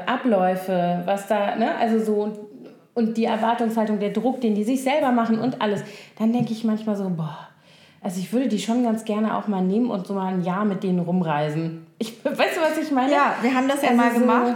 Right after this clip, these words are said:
Speaker 2: drei Monate
Speaker 1: Ja.
Speaker 2: lang, wobei davon ja sechs Wochen Sommerferien waren.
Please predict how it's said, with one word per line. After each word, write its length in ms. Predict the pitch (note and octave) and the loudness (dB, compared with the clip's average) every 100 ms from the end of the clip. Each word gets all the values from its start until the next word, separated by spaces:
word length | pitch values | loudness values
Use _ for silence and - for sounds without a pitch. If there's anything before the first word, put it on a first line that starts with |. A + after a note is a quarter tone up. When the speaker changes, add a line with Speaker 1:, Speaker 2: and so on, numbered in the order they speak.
| - | 0
Speaker 2:
drei 160 | F#3+ G3 | 0 2
Monate 480 | G3+ G3 F#3 G3 | 2 0 0 0
Speaker 1:
Ja. 140 | F#3+ G3 | 0 2
Speaker 2:
lang, 220 | F#3 A3 G#3+ | 2 0 -2
wobei 320 | F#3+ F#3+ F#3 F3+ F3+ - | -4 0 0 -2 -6 -6
davon 420 | E3+ F3 F3 E3+ | -4 -2 -4 -2
ja 180 | E3 E3 | -2 -2
sechs 320 | F3 F3 - | -4 -8 -8
Wochen 220 | F3+ F#3 | -4 -4
Sommerferien 800 | F3 F3 E3+ - F3 - - F3+ | -2 -4 -6 -6 -6 -6 -6 -4
waren. 320 | F3 F3+ A3+ | -2 0 0